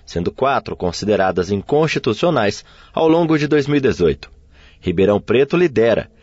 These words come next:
quarenta e nove propostas julgadas e trinta barradas. O ranking é feito pelo Anuário do Tribunal de Justiça de São Paulo e indicou que o número de ações de inconstitucionalidade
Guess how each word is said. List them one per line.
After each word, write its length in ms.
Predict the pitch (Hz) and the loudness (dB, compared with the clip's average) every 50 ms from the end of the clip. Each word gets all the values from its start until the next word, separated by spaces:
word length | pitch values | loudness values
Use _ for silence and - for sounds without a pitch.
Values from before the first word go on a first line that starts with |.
| _ _ _ - | _ _ _ -6
quarenta 380 | - 82 87 104 113 - 156 | -4 -2 0 0 0 0 0
e 20 | 143 | 2
nove 280 | 143 143 139 127 117 | 2 0 0 -2 -4
propostas 800 | - - 98 87 - - 107 120 123 110 - - - 82 76 73 | -2 -2 -4 -4 -2 -2 0 0 0 -2 -4 -4 -2 -2 -2 -2
julgadas 600 | 80 87 78 78 104 110 139 143 143 156 143 - - - - - - | -2 -4 -2 0 0 0 0 0 0 -2 -2 -2 -12 -20 -20 -8 -4
e 120 | - 175 | -4 -4
trinta 400 | - - - 156 175 175 - 143 | -2 -2 -2 0 0 0 0 0
barradas. 680 | 113 107 95 82 90 82 78 71 - - - - - _ - _ - - - - | 0 0 -2 -2 -2 -4 -4 -4 -6 -8 -12 -14 -20 _ -20 _ -20 -20 -20 -12
O 80 | - - | -10 -6
ranking 420 | 80 107 127 151 143 - 160 160 - - - - _ | -2 0 0 0 0 -2 -6 -6 -6 -10 -20 -8 _
é 120 | 143 165 | -4 -4
feito 340 | 170 - 175 170 160 - 143 | -2 0 0 0 0 0 0
pelo 200 | - 131 127 131 | 0 0 2 2
Anuário 440 | 143 156 151 135 135 139 127 110 98 | 2 2 2 2 2 2 2 2 0
do 80 | 92 | 0
Tribunal 500 | 90 - 101 101 95 98 92 87 87 90 | 0 0 -2 0 0 0 2 2 2 0
de 100 | 87 82 | 0 0
Justiça 520 | 92 117 151 143 - - 139 147 - - 147 | -2 -2 -2 -2 -2 -2 -2 0 0 -2 -6
de 60 | - | -2
São 180 | - 165 147 135 | -2 -2 -2 -2
Paulo 380 | - - 120 113 87 - - - - - - _ | -2 -2 -2 -2 -2 -4 -6 -14 -20 -20 -20 _
e 80 | - 95 | -4 0
indicou 500 | 101 107 104 104 143 143 - - 101 92 | 2 2 2 0 -2 -2 0 0 0 0
que 120 | - - 90 | 0 -2 -2
o 20 | |
número 320 | 90 101 127 156 165 156 123 | 0 0 2 2 2 0 0
de 120 | 113 101 | 0 -2
ações 420 | 87 - - 104 107 110 110 - - - - - _ | -2 -2 -2 -2 0 0 -2 -4 -8 -20 -20 -10 _
de 120 | - 95 | -2 -2
inconstitucionalidade 1400 | 98 - - - - 170 175 - - 104 - 101 87 - - 82 76 85 107 143 135 113 104 110 110 104 - | -2 -2 -2 -2 0 0 0 0 -2 -4 -2 -2 -2 -2 -2 -2 0 0 0 0 0 0 -2 -2 -2 -4 -6